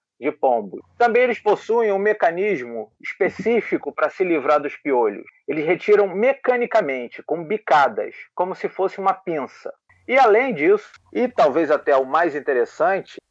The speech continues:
é que a espécie utilizada, a, o pombo comum, que é o Columba livia, é um pombo até introduzido no Brasil, é esse que a gente encontra corriqueiramente nas áreas urbanas, ele tem vários padrões de coloração na penugem.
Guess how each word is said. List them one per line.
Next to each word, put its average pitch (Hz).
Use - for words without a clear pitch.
é 180
que -
a 180
espécie 202
utilizada, 135
a, 113
o 120
pombo 165
comum, 156
que -
é 127
o 127
Columba 135
livia, 120
é -
um 120
pombo 131
até 147
introduzido 123
no 120
Brasil, 117
é 117
esse 117
que -
a 117
gente 110
encontra 131
corriqueiramente 131
nas 117
áreas 110
urbanas, 110
ele 170
tem 202
vários 190
padrões 170
de 151
coloração 170
na 160
penugem. 131